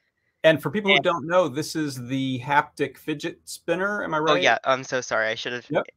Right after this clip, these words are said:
Speaker 2: giv-,
Speaker 1: No,
Speaker 2: given
Speaker 1: no
Speaker 2: an
Speaker 1: worries.
Speaker 2: introduction. It's a haptic feedback fidget spinner. So it uses vibration motors mounted on the back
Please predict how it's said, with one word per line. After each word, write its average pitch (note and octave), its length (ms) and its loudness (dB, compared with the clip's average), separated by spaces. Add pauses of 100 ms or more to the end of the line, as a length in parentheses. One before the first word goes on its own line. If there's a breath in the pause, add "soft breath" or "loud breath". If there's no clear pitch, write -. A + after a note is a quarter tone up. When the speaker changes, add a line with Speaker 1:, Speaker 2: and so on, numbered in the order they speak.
Speaker 2:
giv-, C3 160 -4
Speaker 1:
No, D3+ 100 4
Speaker 2:
given E3 140 6
Speaker 1:
no C#3 60 2
Speaker 2:
an D3 60 -2
Speaker 1:
worries. D#3+ 100 0
Speaker 2:
introduction. A#2+ 380 0 (420 loud breath)
It's - 160 0
a D3+ 40 6
haptic D#3+ 440 4
feedback C#3+ 440 4
fidget B2+ 240 -4
spinner. A#2+ 500 -8
So C3 260 2
it B2 100 0
uses C3 380 -6
vibration C3 440 0
motors B2+ 360 -6
mounted A#2+ 260 -4
on A#2 120 -4
the A2 60 -14
back D#3+ 440 4